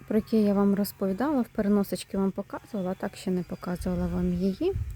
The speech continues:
На жаль, живе вона в маленькій переносочці наразі. Я її ще не назвала. Е,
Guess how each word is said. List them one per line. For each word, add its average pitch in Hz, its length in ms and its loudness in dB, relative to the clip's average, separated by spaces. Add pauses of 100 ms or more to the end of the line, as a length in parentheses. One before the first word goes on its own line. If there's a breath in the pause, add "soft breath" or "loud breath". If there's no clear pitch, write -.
(600 loud breath)
На 233 100 2
жаль, 202 180 0
живе 196 200 2
вона 196 160 6
в - 20 6
маленькій 202 400 4
переносочці 277 680 2
наразі. 247 520 4
Я 247 120 6
її 247 120 8
ще - 180 0
не 226 200 6
назвала. 269 580 4 (760 loud breath)
Е, 220 200 4